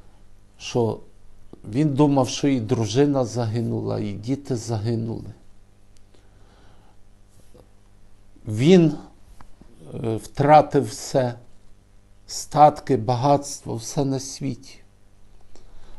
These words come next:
Але потім він взнав, що дружина жива, що діти врятувалися,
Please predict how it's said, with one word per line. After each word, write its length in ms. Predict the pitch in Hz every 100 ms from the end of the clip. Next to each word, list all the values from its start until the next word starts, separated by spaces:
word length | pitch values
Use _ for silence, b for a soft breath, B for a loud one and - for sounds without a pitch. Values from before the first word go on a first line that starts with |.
| B
Але 260 | 117 131 139
потім 540 | 185 208 208 147 127 - - - - - - - - - - - - - - - - - - - -
він 220 | 131 143 131
взнав, 500 | 101 110 139 131 113 - - - - - - - - - - - - _ -
що 220 | - - 120
дружина 680 | 117 107 101 123 143 131
жива, 400 | 107 117 107 110 - - - - - - b b b b -
що 240 | - - 120
діти 380 | 117 156 156
врятувалися, 1000 | 131 123 127 - 131 120 117 113 - -